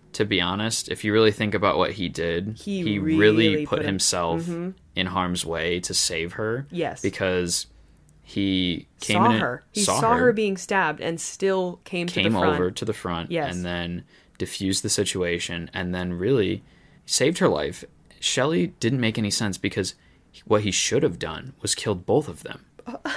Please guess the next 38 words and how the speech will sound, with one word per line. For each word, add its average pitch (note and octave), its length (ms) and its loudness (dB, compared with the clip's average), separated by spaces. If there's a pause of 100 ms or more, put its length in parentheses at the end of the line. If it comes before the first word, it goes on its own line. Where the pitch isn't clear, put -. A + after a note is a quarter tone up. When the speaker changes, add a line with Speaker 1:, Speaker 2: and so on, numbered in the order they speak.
(220)
Speaker 1:
Like, G#2 140 4 (320)
truly, B2 340 4
Speaker 2:
Hey, - 80 6
Speaker 1:
like, - 120 6
Speaker 2:
Shelley. E3 260 -2
Speaker 1:
from C3 160 4
a A2+ 80 4
logical F#2+ 640 2
standpoint, E3+ 580 0
Speaker 2:
Do B3+ 140 -4
better. D#3+ 360 0 (240)
Speaker 1:
I B2+ 100 0
mean, B2 180 4
like, A2 160 -2
why G2 320 4
wouldn't A#2 340 4
he, - 140 -12 (180)
right? A#2+ 340 2
He's A2 200 0
already A#2 240 6
stabbed G2+ 380 -2
her A2 340 -2 (120)
probably F2+ 220 0
twenty F#2 280 -4
times G#2 360 -4
by G2+ 140 -6
the G2 80 -2
time F#2+ 320 -4
Chuck F#2+ 260 -4
gets - 220 -2
to - 60 -8
the F2 100 -6
front - 280 -10
door. G2 420 -4 (340)
So F2+ 560 0
he, - 220 -2
he G#2+ 140 0
really F#2+ 540 2